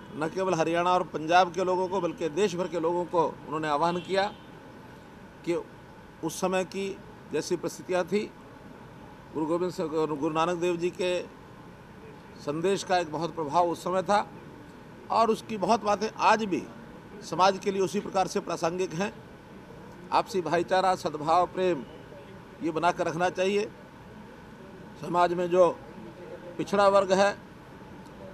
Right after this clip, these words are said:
गरीब वर्ग है, उसकी सेवा, उसका उत्थान,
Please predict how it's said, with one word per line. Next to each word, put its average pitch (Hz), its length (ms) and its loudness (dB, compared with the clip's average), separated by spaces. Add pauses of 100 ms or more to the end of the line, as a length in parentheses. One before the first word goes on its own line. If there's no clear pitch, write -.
(160)
गरीब 202 240 2
वर्ग 185 200 6
है, 185 300 4 (880)
उसकी 220 480 -4 (1000)
सेवा, 202 420 6
उसका 175 300 2
उत्थान, 190 500 2